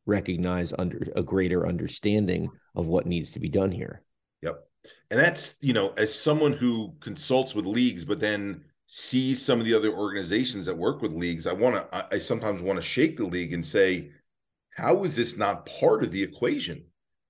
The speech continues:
Speaker 2: How is this not something that you're communicating to help?" One, it's gonna make your fans better understand what's going on. But two,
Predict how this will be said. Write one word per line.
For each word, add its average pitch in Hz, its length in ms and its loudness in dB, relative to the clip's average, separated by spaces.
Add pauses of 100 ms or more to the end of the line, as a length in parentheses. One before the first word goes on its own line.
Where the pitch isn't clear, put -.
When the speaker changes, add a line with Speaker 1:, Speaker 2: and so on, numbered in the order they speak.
Speaker 2:
How - 240 2
is 156 120 4
this 180 180 -4
not 165 220 2
something 160 360 -2
that 147 140 4
you're 131 160 -2
communicating 123 1000 -2 (300)
to 117 80 -8
help?" - 500 2 (300)
One, 185 540 4
it's 147 160 0
gonna 165 180 4
make 147 360 2
your 165 100 -2
fans 156 440 -2
better 143 400 2
understand 127 480 -2
what's 113 140 -2
going 110 320 0
on. 101 320 0
But 101 200 -4
two, 131 600 0